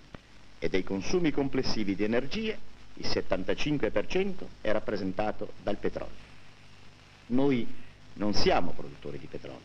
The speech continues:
lo dobbiamo comprare dai paesi produttori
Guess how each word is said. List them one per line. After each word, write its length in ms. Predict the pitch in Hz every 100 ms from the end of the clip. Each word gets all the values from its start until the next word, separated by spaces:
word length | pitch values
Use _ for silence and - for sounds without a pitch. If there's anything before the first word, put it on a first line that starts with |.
| - - - - - - - - -
lo 80 | -
dobbiamo 340 | 143 156 190 180
comprare 640 | 180 175 185 185 170 151
dai 140 | 143
paesi 320 | 147 151 151
produttori 640 | 160 156 170 - 220 202